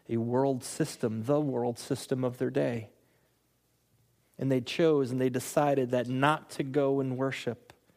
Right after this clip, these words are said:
would have, would have cost far more than the potential cost of going and worshiping the newborn king.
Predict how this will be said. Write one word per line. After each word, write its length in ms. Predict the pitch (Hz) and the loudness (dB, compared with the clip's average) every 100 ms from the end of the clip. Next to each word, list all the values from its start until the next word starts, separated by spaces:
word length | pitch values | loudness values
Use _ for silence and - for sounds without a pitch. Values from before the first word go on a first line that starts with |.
| _ _ _ - - - | _ _ _ -20 -20 -2
would 180 | 127 127 | 0 2
have, 300 | 127 117 - - - _ _ | 2 0 -8 -20 -20 _ _
would 140 | 135 135 | 2 2
have 360 | 127 107 - - _ _ _ _ _ | 0 -4 -14 -20 _ _ _ _ _
cost 580 | - - 165 143 - - | -12 -2 0 0 -4 -12
far 420 | - - 147 156 | -2 2 2 2
more 460 | 151 139 120 110 - - _ _ _ _ _ _ _ _ _ _ _ _ _ _ _ _ _ _ _ _ _ - | 2 0 0 -4 -12 -20 _ _ _ _ _ _ _ _ _ _ _ _ _ _ _ _ _ _ _ _ _ -6
than 140 | 123 | -6
the 60 | - | -6
potential 480 | - - 135 - 123 | -10 -6 -6 -4 -8
cost 420 | - 120 120 - | -2 -4 -4 -8
of 120 | 117 | -6
going 320 | 123 120 113 | -2 -2 -4
and 160 | 110 113 | -4 -4
worshiping 600 | 120 113 110 110 104 107 - _ _ _ _ _ _ | -6 -6 -8 -8 -10 -12 -18 _ _ _ _ _ _
the 60 | 110 | -8
newborn 440 | 110 107 107 104 | -6 -6 -8 -10
king. 400 | - 117 110 107 | -12 -12 -10 -14